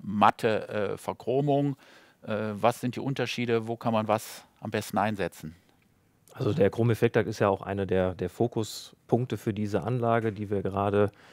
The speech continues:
Speaker 2: im Prinzip die ersten Gehversuche mit, äh, ja, testen. Ähm, ich glaube grundsätzlich, der erste Faktor ist ganz einfach der, der Cool-Touch-Effekt, der einfach bei einem Lacksystem nicht vorhanden ist.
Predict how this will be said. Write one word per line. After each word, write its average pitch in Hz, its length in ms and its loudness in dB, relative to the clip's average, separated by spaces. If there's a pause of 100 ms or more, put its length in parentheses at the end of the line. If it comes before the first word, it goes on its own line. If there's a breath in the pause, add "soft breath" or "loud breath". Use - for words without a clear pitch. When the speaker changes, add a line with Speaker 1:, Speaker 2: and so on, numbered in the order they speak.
(140)
Speaker 2:
im 107 160 -6
Prinzip 107 420 -4 (220)
die 85 100 -4
ersten 98 560 -4
Gehversuche 98 680 -4
mit, 92 480 -6
äh, 92 720 -8
ja, - 240 -10
testen. 151 480 0 (460 loud breath)
Ähm, 107 400 6 (200)
ich - 120 -12
glaube 113 200 8
grundsätzlich, 127 440 2
der 85 100 2
erste 110 240 4
Faktor - 320 0
ist 98 140 -2
ganz 98 180 -2
einfach 104 360 -2
der, 90 240 2
der 92 160 0 (100)
Cool-Touch-Effekt, - 800 0
der 95 200 2
einfach 101 200 -4
bei 95 100 -4
einem 92 220 0
Lacksystem 101 640 0 (360 loud breath)
nicht 104 280 0
vorhanden 123 540 0
ist. 135 340 0